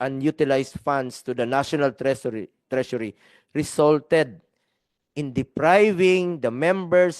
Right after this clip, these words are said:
of adequate and additional benefit coverage. Galit po ang tao ngayon dahil alam natin na maraming pasyente pa po ang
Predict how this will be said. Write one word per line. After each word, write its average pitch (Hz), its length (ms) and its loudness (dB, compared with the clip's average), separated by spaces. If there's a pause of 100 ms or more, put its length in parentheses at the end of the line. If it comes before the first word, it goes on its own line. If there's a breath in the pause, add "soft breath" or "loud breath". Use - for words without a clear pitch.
of 123 240 -6
adequate 160 800 -4
and 127 160 -8
additional 143 680 -2
benefit 135 680 -4 (160)
coverage. 104 920 -6 (800)
Galit 135 400 -2
po 151 240 0
ang 143 160 -4
tao 131 320 -2
ngayon 135 320 -4
dahil 135 240 -4
alam 135 240 -4
natin 156 400 -2
na 135 80 -2
maraming 135 480 -2
pasyente 147 560 -4
pa - 80 -4
po 147 320 0
ang 143 80 -4